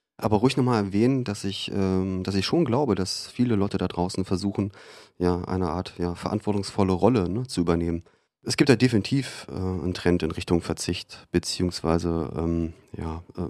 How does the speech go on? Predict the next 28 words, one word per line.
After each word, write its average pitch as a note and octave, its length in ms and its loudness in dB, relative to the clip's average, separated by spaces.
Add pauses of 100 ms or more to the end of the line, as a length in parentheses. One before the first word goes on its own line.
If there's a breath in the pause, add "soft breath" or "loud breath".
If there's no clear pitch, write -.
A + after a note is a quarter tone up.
(140)
bewusster F#2 480 0
Lebensweise, D#2+ 520 0
sag D2+ 160 -2
ich D2+ 120 -4
mal. D#3 160 0 (720 soft breath)
Äh, G2 300 4
in G#2+ 80 6
erster B2+ 260 6
Linie A#2+ 280 6
hat - 140 -4
mich G2+ 200 -2
aber G2+ 340 2
erstmal G2+ 320 0
deine G#2 360 4
Meinung F2+ 260 2
dazu - 220 -6
interessiert - 520 -4
und F#2+ 220 -6
wie F#2+ 60 -2
ich F2+ 100 -6
ja F#2 100 0
nun F#2+ 220 0
herausgehört F#2 540 0
habe, F#2+ 400 -2
ist - 200 -6
dir F#2+ 100 0
dieses F#2 220 -6
Thema F#2+ 420 0